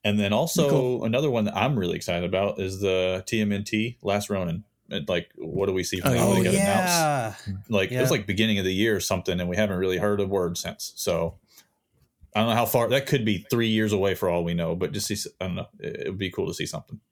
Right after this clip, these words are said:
Speaker 1: So those are the ones I had kinda written down.
Speaker 2: Uh, Andrew, did you have any extras?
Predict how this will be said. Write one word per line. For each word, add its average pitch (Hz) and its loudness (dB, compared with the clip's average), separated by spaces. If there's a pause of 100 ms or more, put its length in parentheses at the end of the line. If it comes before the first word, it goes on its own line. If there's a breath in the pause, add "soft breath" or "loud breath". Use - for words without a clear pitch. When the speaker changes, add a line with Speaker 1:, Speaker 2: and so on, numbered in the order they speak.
(160)
Speaker 1:
So 135 0
those 147 0
are 117 0
the 104 2
ones 92 -2
I 87 0
had 90 -2 (120)
kinda 87 -4
written 85 -4
down. 85 -4 (1700 loud breath)
Speaker 2:
Uh, 139 4
Andrew, 143 2
did 120 0
you 147 4
have 170 0
any 160 2
extras? - -2